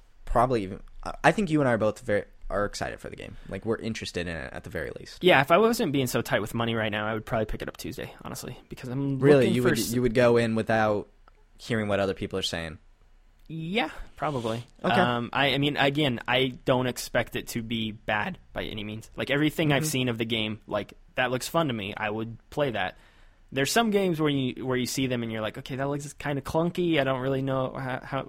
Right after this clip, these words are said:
Speaker 2: how I feel about that." Again, I'm not expecting it to be a perfect ten, but it does, it looks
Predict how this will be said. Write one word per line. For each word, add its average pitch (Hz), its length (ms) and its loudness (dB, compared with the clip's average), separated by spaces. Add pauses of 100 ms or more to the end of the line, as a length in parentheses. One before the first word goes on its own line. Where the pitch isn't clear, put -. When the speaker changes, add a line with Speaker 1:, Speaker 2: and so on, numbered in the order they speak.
Speaker 2:
how 135 160 -4
I 127 60 0
feel 120 220 -4
about 104 220 -8
that." 147 340 0 (500)
Again, 175 360 0
I'm 98 320 -6
not 139 200 0
expecting 127 520 -2
it 113 120 -6
to - 60 -12
be 113 120 -2
a 110 60 -2
perfect - 460 -8
ten, 120 300 -4
but 107 200 -4
it - 100 -10
does, 131 180 2
it 127 340 -4
looks 143 480 -2